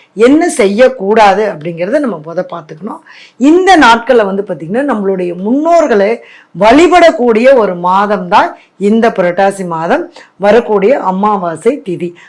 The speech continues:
அதுக்கு முன்னாடி இந்த நாட்கள்ல இந்த, அதாவது இதுல ஒரு பதிமூன்று நாட்கள்னு சொல்லக்கூடிய அந்த நாட்கள் இருபத்தி, இதுல ஒரு பதினொன்னு பிளஸ் ரெண்டு, பதிமூணு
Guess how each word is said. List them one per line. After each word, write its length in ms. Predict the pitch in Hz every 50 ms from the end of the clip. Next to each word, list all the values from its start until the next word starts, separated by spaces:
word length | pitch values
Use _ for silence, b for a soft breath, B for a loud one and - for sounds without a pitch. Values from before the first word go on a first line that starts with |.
| B B
அதுக்கு 460 | - 196 226 240 294 381 370 - 453 349 294
முன்னாடி 500 | 247 233 233 233 240 233 226 226 254 262
இந்த 340 | 214 196 196 208 214 202 196
நாட்கள்ல 600 | 185 175 180 202 208 - - 226 190 165 156 160 175 196 254 285 b b b b b b b b b b b
இந்த, 320 | - 240 254 254 247 247 233 220 214 214 208 202 196 190
அதாவது 500 | - 214 208 226 220 220 214 220 226 254 294 285
இதுல 320 | 247 220 196 214 214 208 202
ஒரு 220 | 202 196 196 196 196 190 170 175 B B B B _
பதிமூன்று 640 | - 233 240 233 269 320 311 320 311 302 277 247 233
நாட்கள்னு 400 | 214 208 208 208 214 - 269 269
சொல்லக்கூடிய 540 | 247 - 208 196 196 185 175 180 185 214 262
அந்த 160 | 262 226 190
நாட்கள் 380 | 170 175 180 175 - 185 175 165
இருபத்தி, 440 | 175 185 196 214 214 214 - 226 202 - B B B B B B -
இதுல 300 | 196 208 214 214 208 196
ஒரு 240 | 190 190 185 190 190 185 185 180 175 175 175 170 160 160 - _ _ -
பதினொன்னு 500 | 208 208 214 233 240 240 240 254 285 349
பிளஸ் 260 | - - 262 220 - -
ரெண்டு, 220 | 180 185 185 185
பதிமூணு 560 | 180 185 202 208 214 254 254 254 247 240 233